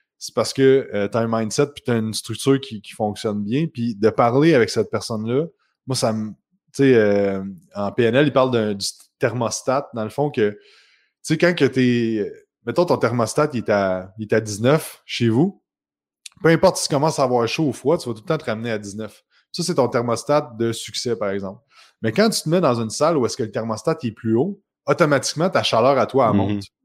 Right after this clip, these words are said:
Speaker 1: Mais quand tu t'en vas dans une, une, une pièce où est-ce que le thermostat est plus bas, ta chaleur va baisser. Et si tu parles avec du monde tout le temps négatif, qui a
Speaker 2: Ben
Speaker 1: tout le
Speaker 2: oui.
Speaker 1: temps des problèmes, <laughs> tu sais, à chaque solution, il y a un bon problème. Tu sais, genre de monde que... Fait que... mais là, tu,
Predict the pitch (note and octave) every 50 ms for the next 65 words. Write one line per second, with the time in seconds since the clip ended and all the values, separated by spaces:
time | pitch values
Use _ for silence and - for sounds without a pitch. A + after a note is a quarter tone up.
0 | _ _ _ _ _ _ _ - G#2 - F#3+ G#3 - - D3 B2 B2 C#3 D#3 D3+
1 | C3+ B2 A#2 A2 A2+ A2+ A2+ A2+ A2+ G#2+ G#2+ G#2 G#2 G2+ G#2 G#2+ G2+ G2+ G2 -
2 | - D3+ D#3+ - - B2+ A2 - - A#2 G2+ - G#2 G#2 G#2 G2 - C#3+ C#3 -
3 | A#2+ G#2+ - A2 G#2 G#2 A2+ C3+ F#3+ G#3 - - A2 G#2+ - A#2 A#2+ C3+ C3 B2
4 | A2 G#2+ G#2+ G2+ F2+ - - A#2+ - _ _ _ - - _ _ G2+ - - -
5 | - F3+ E3+ D#3+ C3+ A2+ A#2+ C3+ D3+ D#3 D3 C3 G#2 - C#3 C3+ B2+ A#2 G#2+ G#2+
6 | F#2 F2+ - - D3+ D#3 D#3+ D#3 - B2+ F#2+ F2+ F2+ F#2 F#2+ C3 B2+ A#2+ A2 -
7 | - G#2+ G2+ G#2+ A#2 B2 C3 C3+ C3 B2+ A#2+ - - - - _ _ - - G2
8 | - D3+ C#3+ - - A#2 A2+ - - F3+ F3 - C3+ D#3+ D3+ C#3+ B2+ - - E3
9 | E3 E3+ D#3 C#3 A#2+ A#2 A2+ B2+ C3+ C3+ - A#2+ A2 G#2+ A#2 C#3 F3+ G3 F#3 F3
10 | E3+ D#3+ - _ _ - - _ _ _ _ - D#3+ D3 C#3+ C#3 B2+ B2+ B2+ B2
11 | C#3 D#3 D#3+ D3 - C3 B2 B2 A#2+ A#2+ A#2+ A#2 G#2 A2 G#2 - _ _ _ _
12 | _ _ _ _ - A2 A2+ C3+ E3+ D#3+ -